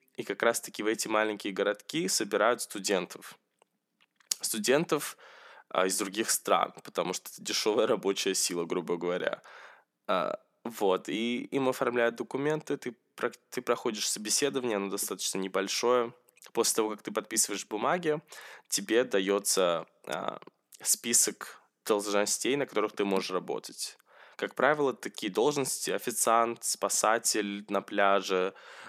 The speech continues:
а, работаешь в отеле. Грубо говоря, не особо такие прикольные <laughs> виды работы, но при этом это Америка. И студенты из других стран хотят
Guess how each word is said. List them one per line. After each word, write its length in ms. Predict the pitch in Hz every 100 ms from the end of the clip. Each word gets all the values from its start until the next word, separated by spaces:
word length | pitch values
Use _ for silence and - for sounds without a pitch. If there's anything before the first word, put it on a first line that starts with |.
| -
а, 440 | 87 85 85 82 50 - _ _ -
работаешь 560 | 101 95 110 110 -
в 60 | 95
отеле. 520 | 101 98 95 95 92
Грубо 280 | 90 98 101
говоря, 520 | 101 101 120 143 - - _ _ -
не 200 | 113 107
особо 440 | 107 - 104 92
такие 720 | - - - - - - - - - - - _
прикольные 880 | - 101 - 98 90 90 80 50 - - _ _ _ _ -
<laughs> 240 | - -
виды 260 | 143 113 104
работы, 420 | 98 98 147 -
но 140 | 113
при 180 | 107 113
этом 520 | 131 - 131 123 107 - _ _ - _ _ _
это 240 | 98 - 98
Америка. 680 | - 50 - - - - - -
И 60 |
студенты 840 | 98 - 92 101 113 - 107 98 90
из 200 | 95 -
других 300 | 95 98 -
стран 360 | - 98 120
хотят 540 | - 92 95 87 -